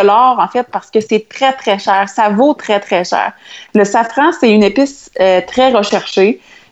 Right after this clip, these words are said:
Puis c'est la plus chère sur le marché. Pourquoi c'est si cher, le safran, en fait ? C'est à cause de la, la complexité de sa production.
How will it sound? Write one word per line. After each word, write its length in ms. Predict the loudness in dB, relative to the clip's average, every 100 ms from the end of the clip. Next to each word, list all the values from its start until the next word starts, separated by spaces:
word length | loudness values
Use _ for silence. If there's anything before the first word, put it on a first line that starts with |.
| -6
Puis 360 | 2 2 2 -6
c'est 360 | -2 0 2
la 180 | 2 2
plus 320 | 0 2 4
chère 560 | 4 2 0 2 0 -4
sur 320 | -10 -6 -2
le 140 | 0 0
marché. 480 | -2 -4 -8 -10 -10 _ -20 _
Pourquoi 320 | -4 -2 0 0
c'est 180 | -2
si 180 | -2 -2 -2
cher, 400 | 0 2 2 0
le 80 |
safran, 560 | 0 -2 -2 -2 0 0
en 40 |
fait ? 280 | 0 0 0 -2
C'est 220 | 0 0
à 80 | 2
cause 280 | 0 0
de 220 | 2 2 4
la, 280 | 4 2 0
la 160 | -4
complexité 600 | -2 -2 0 -2 -4 -8
de 80 | -4
sa 120 | -4
production. 640 | -4 -2 -4 -6 -4 -4